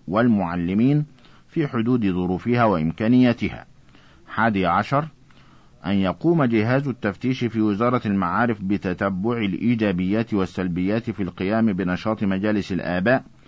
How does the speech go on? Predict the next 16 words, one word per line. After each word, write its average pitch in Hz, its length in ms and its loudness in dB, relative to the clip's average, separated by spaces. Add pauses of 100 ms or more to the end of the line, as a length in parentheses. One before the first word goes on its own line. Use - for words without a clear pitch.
(300)
وتقويم 107 640 0
أعماله 101 680 2
والعمل 98 500 2
على 95 320 2
حسن 104 300 -4
التشخيص 95 720 -4
والعلاج 92 580 -2 (140)
لتنمية 98 580 0
فاعلياته 92 920 -2 (1200)
وتقويته 113 720 0
وتطويره 104 580 0
ليسير 95 420 0
على 92 200 2
النهج 101 260 -2
الإسلامي 85 500 -2
المستقيم. 90 600 -4